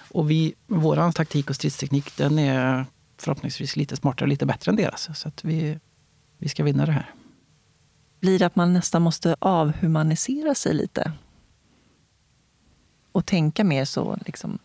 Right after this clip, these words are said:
Speaker 2: rött och blått?
Speaker 1: Ja, kanske. Ja, det har jag tänkt på, att det är lite enklare ändå att sitta, sitta i ett flygplan. Jag tänker alla marktrupper och marksoldater, liksom, som skjuter med handeldvapen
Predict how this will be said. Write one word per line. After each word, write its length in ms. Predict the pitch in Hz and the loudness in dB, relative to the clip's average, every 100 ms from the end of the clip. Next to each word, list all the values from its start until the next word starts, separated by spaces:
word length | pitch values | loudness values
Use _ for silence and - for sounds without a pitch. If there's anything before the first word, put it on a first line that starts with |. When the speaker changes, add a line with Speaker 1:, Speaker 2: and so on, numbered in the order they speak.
| _ _ _ | _ _ _
Speaker 2:
rött 320 | - 170 139 - | -2 -2 0 -2
och 60 | |
blått? 420 | 139 139 - - - _ _ _ _ _ _ - - - - - - - - - - - - _ _ | -2 -4 -6 -12 -14 _ _ _ _ _ _ -20 -20 -18 -16 -16 -16 -18 -20 -20 -20 -20 -20 _ _
Speaker 1:
Ja, 560 | 190 160 180 196 214 220 - - - - - | 4 6 6 6 6 4 -2 -12 -12 -14 -4
kanske. 560 | - 226 185 - 208 - 160 147 - - - - - | 2 4 4 4 4 2 -2 -8 -8 -16 -20 -20 -8
Ja, 260 | - 180 | 2 4
det 400 | 180 185 185 180 | 4 2 4 4
har 80 | 220 | 6
jag 80 | 226 | 6
tänkt 220 | 233 - | 4 4
på, 60 | 170 | 2
att 100 | - | 4
det 80 | |
är 220 | 180 175 170 _ - | 4 4 2 _ -6
lite 340 | 180 185 - - | 0 0 0 2
enklare 480 | 196 - 160 165 | 2 4 2 4
ändå 220 | 202 175 156 | 4 4 2
att 80 | |
sitta, 640 | 143 175 - - 143 139 131 - | 2 -2 -2 2 4 4 2 -2
sitta 300 | - 165 147 | 0 2 2
i 40 | |
ett 80 | 139 | 0
flygplan. 480 | - 156 143 151 165 | 2 0 2 2 2
Jag 100 | 135 | 2
tänker 240 | 160 - | 0 2
alla 260 | - 147 143 | 2 4 4
marktrupper 680 | 156 156 - 151 - 185 185 - _ _ | 4 2 2 -2 2 2 0 -4 _ _
och 320 | - 156 143 | -2 2 4
marksoldater, 760 | 147 151 - 147 143 - 190 - - - - - - - | 4 2 2 2 2 4 2 0 -10 -20 -20 -20 -20 -6
liksom, 220 | 147 147 | -2 0
som 120 | 143 | -2
skjuter 360 | 139 156 139 151 | 0 0 0 2
med 100 | 147 | 4
handeldvapen 720 | 151 139 139 139 127 196 160 | 4 4 4 2 4 2 2